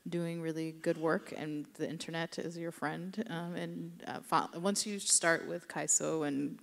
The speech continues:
Code Red and, um, Be Glad, you'll, the rest, everything else will be illuminated. Um, and I would say too, like, in terms of looking for programs, we're everywhere. I mean, I think I'm a creative writer, and so maybe people would say, "Oh,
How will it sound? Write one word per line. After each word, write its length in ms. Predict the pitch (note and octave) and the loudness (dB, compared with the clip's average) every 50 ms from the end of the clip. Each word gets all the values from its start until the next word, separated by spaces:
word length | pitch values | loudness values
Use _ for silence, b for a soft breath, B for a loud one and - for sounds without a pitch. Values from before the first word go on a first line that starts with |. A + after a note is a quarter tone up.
| - - | -8 -2
Code 240 | - E3 D3+ D3 | 0 0 0 0
Red 320 | C#3+ D3 C#3 C3+ C3+ C3+ C3 | 0 0 2 2 2 0 0
and, 320 | C3 A#2 B2+ B2 A#2+ - B B B B B B B | -2 -4 -4 -4 -6 -10 B B B B B B B
um, 280 | D#3+ D#3+ C#3+ C3+ G2 D3+ | -4 -2 0 0 -2 -2
Be 120 | - C#3+ | -4 -6
Glad, 340 | C3 - C3+ C3 C3 C#3 - - - - | -2 0 0 0 0 -2 -4 -10 -12 -8
you'll, 220 | D#3 - C3+ - C#3 D#3 | -4 -4 -4 -4 -8 -10
the 160 | - - C#3+ | -6 -6 -6
rest, 340 | - D3+ D3 D3 - - - - | -4 -4 0 2 2 2 2 0
everything 340 | D#3 E3 D3+ - - B2+ C#3 | -2 0 -2 -2 -2 -2 0
else 220 | C3 - - - | 0 2 2 2
will 100 | D#3 D#3+ | 0 2
be 140 | D#3 D#3+ D#3 | 4 4 6
illuminated. 600 | D#3+ D3+ D#3 D#3 E3+ E3+ E3+ E3 E3 E3 F3+ - - B B B B B - | 6 6 4 2 -2 -4 -4 -4 -2 -4 -4 -4 -8 B B B B B -4
Um, 400 | F3 E3+ E3+ E3 E3 D#3+ E3 - - | -2 0 0 0 -2 -4 -4 -6 -4
and 360 | F3 F3 F3 F3+ F3+ F#3 - - | -4 -2 -2 -4 -6 -8 -8 -4
I 120 | - - | -2 -2
would 200 | A#3+ C4+ D4 C#4 | 0 0 2 2
say 200 | - - C#4+ C#4+ | 2 2 2 0
too, 340 | C#4 - - C4 C4 C4 B3 | 0 -2 -2 0 0 0 2
like, 280 | G#3 F#3 F3+ F3+ - - | 2 2 2 2 0 -4
in 120 | - F#3 | -6 -4
terms 240 | - G#3 G#3 G3+ G3 | -2 -2 0 0 0
of 120 | F#3+ F3+ F#3 | 0 0 -2
looking 240 | F#3+ - G3+ F#3+ | -2 -2 -4 -6
for 160 | F#3 - G#3 G3+ | -4 -4 -4 -2
programs, 560 | - F#3 G3 G#3 G3+ F#3 F3 F3 F3+ F3 F#3 | 0 0 0 0 0 -2 -2 -2 -2 -2 -2
we're 100 | - G#3 | -2 0
everywhere. 560 | G#3+ G#3+ A3 A3+ G#3 E3 D#3+ - - F2 - | 0 0 0 0 0 0 0 0 0 -2 -2
I 100 | - - | -2 -2
mean, 120 | E3+ E3+ E3+ | -2 -2 -2
I 80 | E3+ | -2
think 300 | F3 - F3+ F3+ F#3 - B B B B B | 0 0 -2 -2 -4 -8 B B B B B
I'm 120 | B F3 F#3+ | B -4 -4
a 60 | F#3 | -4
creative 380 | - - F3 F3 E3+ E3 D3+ | 0 2 4 4 4 2 0
writer, 400 | D3 D#3 F3 F#3 F3 E3 D#3+ D#3+ | 0 0 2 2 2 2 0 0
and 280 | D#3+ D#3+ D#3+ E3 D#3+ D#3+ | 0 -2 -4 -4 -2 2
so 380 | - - D#3 D#3 E3 E3+ E3+ E3+ E3 | 2 4 4 4 2 0 -2 -4 -2
maybe 260 | E3+ D#3+ D#3+ D#3 D3+ D#3+ - - | -2 0 0 0 0 -2 -2 -4
people 220 | - F3 - - - | -6 -6 -4 -4 0
would 100 | - - | 2 2
say, 260 | - F3 F3+ E3 E3 | 2 4 2 0 -2
"Oh, 420 | F3+ F#3 F#3 F3+ E3+ E3 D#3+ D#3 | -2 -2 -4 -4 -4 -6 -8 -12